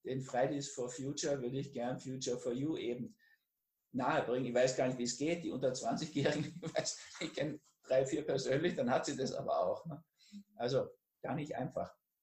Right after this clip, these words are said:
Aber dass das so zusammenkommt, weil wir könnten ja wirklich viel voneinander lernen.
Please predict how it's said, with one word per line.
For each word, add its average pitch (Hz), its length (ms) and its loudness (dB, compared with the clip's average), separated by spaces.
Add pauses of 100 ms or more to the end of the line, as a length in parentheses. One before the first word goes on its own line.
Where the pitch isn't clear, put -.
(480)
Aber 127 300 -2 (180)
dass - 180 4
das 151 160 0
so 131 120 -2
zusammenkommt, 131 800 0
weil 104 120 2
wir 127 140 0
könnten 143 300 -4
ja 131 160 0
wirklich 147 360 -4 (180)
viel 160 300 -4
voneinander 113 560 -2
lernen. 120 460 -4